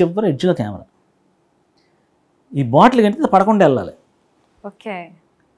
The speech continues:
Speaker 1: అంటే కొ-, తాగి కొంచెం ఇంత ఉంటుంది దాని మధ్యలో,
Speaker 2: మ్మ్.
Speaker 1: అది ఊతే వెళ్ళి అక్కడి దాకా వెళ్ళాలన్నమాట.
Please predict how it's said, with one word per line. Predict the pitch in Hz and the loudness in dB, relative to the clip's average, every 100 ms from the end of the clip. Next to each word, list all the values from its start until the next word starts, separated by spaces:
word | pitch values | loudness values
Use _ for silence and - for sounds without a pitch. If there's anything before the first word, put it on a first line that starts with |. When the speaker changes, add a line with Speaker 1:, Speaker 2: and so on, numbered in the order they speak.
| _ _ _ _ _ _ _ _ - | _ _ _ _ _ _ _ _ -10
Speaker 1:
అంటే | 190 | -8
కొ-, | 226 208 - _ _ | -4 -4 -4 _ _
తాగి | 185 202 220 | 2 2 2
కొంచెం | 254 214 202 - | -2 -4 -4 -6
ఇంత | 190 | -2
ఉంటుంది | 196 190 | -2 -2
దాని | 165 143 | -4 -2
మధ్యలో, | 127 123 - _ _ | -4 -4 -6 _ _
Speaker 2:
మ్మ్. | 214 202 180 | -16 -8 -2
Speaker 1:
అది | 175 | 0
ఊతే | 190 196 202 196 196 196 240 | 0 -2 -4 -4 -4 -2 2
వెళ్ళి | 208 196 | 2 2
అక్కడి | 180 165 | -2 0
దాకా | 156 160 170 | 0 0 -2
వెళ్ళాలన్నమాట. | 135 107 92 | -2 -4 -8